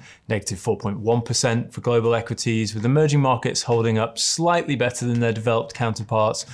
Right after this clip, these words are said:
but still with losses of around four percent. Now, Japan was the standout developed equity market, up around four point five percent for the month, whilst U K large cap companies fared much better than many of their global peers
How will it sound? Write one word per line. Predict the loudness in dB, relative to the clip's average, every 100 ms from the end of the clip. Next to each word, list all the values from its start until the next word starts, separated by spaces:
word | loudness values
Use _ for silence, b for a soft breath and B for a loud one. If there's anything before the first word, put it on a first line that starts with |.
| B -10
but | -4
still | 0 2 2 4 2
with | 2
losses | 0 -2 -4 -4
of | -2
around | -2 0 -4
four | -2 -2 -2
percent. | -4 0 0 -2 B B B B
Now, | -2
Japan | 0 0 2 4
was | 4 2
the | 0
standout | 0 2 2 4 4 2 0
developed | 0 0 0 -2
equity | -6 -4 -2
market, | 2 0 0 -4 -2
up | -4 0
around | 0 2 0
four | -2 -4
point | -2 -8
five | -2 0 0 -2
percent | -2 -2 -2 -2
for |
the | -2
month, | 0 0 -4 -12 -20 -20 -6
whilst | 2 2 2 2
U | 2
K | 2 4 4
large | 4 4 4 2
cap | -4 -2
companies | -2 -2 0 0 -2
fared | -2 2 2 2
much | 2 0 -2
better | 2 2 4
than | 2
many | 4 2
of | 2
their | 0
global | 2 2 2 -2
peers | -2 0 2 0